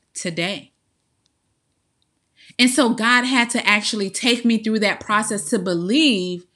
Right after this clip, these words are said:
what is your truth today? And that process, I mean, was a breath of fresh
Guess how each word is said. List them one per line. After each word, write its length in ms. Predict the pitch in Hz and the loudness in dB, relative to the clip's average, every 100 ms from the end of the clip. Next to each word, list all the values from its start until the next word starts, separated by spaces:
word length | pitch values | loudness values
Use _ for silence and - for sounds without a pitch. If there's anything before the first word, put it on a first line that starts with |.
| _ _ _ _ | _ _ _ _
what 260 | 339 453 480 | -4 -2 0
is 160 | 403 | -2
your 120 | 440 | -4
truth 340 | - 392 359 359 | -6 -6 -8 -8
today? 800 | - 320 349 370 165 92 147 - _ _ _ _ _ _ _ _ _ _ _ _ _ _ _ _ _ _ _ _ _ _ _ _ _ _ _ _ _ _ _ _ _ _ _ _ | -8 -6 -6 -6 -8 -10 -14 -20 _ _ _ _ _ _ _ _ _ _ _ _ _ _ _ _ _ _ _ _ _ _ _ _ _ _ _ _ _ _ _ _ _ _ _ _
And 200 | 254 240 | -2 0
that 260 | 233 269 269 | 0 0 -4
process, 1000 | - 214 240 - 294 311 320 311 - - _ _ _ _ _ _ _ _ _ _ _ | -10 -10 -10 -10 -10 -10 -10 -12 -14 -16 _ _ _ _ _ _ _ _ _ _ _
I 100 | 202 | -4
mean, 400 | 226 233 226 220 220 | -4 -4 -6 -8 -10
was 300 | 208 208 208 | -10 -10 -8
a 160 | 196 202 | -8 -10
breath 460 | 175 190 214 226 - - | -10 -10 -8 -8 -14 -12
of 260 | 196 208 | -10 -10
fresh 460 | - 208 202 208 | -12 -10 -8 -10